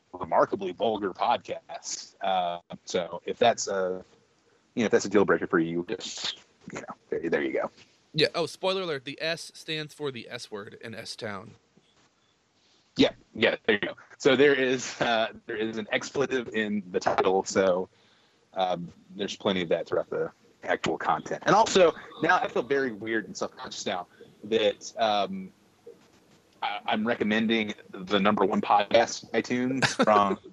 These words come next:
Speaker 1: the, like, last bottom podcast in iTunes. Like, yeah, the, this, this number one thing is incredible. Like, I, it's pretty much like we were a garage band. I show up one day like, "Guys, have you heard about this band called The Beatles? They're pretty good.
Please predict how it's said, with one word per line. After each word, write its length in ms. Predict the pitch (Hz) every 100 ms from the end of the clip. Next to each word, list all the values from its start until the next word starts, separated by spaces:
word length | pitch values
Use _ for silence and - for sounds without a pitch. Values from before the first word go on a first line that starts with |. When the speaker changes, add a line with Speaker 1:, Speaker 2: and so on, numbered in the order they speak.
| 98
Speaker 1:
the, 280 | 98 110 104 104
like, 140 | 110 - - 90
last 520 | 98 113 113 131 - - 117 -
bottom 300 | 104 113 120
podcast 500 | 127 127 139 135 -
in 60 |
iTunes. 440 | 147 143 156 156 151
Like, 180 | 196 -
yeah, 340 | 320 330 131 - _ _ _ _
the, 240 | 139 196 160
this, 320 | 165 208 -
this 260 | 143 180 -
number 240 | 196 214
one 160 | 214 196
thing 320 | 226 233 190
is 240 | 147 151
incredible. 680 | 160 - 196 143 95 87 95 131
Like, 340 | 123 117 -
I, 160 | 123 127
it's 240 | 120 123
pretty 180 | - 151
much 400 | 147 131 - - - _ _ _ -
like 120 | -
we 100 | 123
were 80 | 113
a 40 |
garage 420 | 101 110 117 110
band. 480 | 107 104 95 92 92
I 80 | 101
show 220 | - 107
up 100 | 104
one 100 | 110
day 120 | 113
like, 260 | 110 113 - 131
"Guys, 340 | 180 277 202
have 100 | 151
you 60 | 262
heard 160 | 302 285
about 240 | 240 -
this 100 | -
band 220 | 143 139
called 220 | - 127
The 80 | -
Beatles? 840 | - 98 - 208 339 370 - - -
They're 120 | 269
pretty 300 | - 359 370
good. 400 | 381 381 -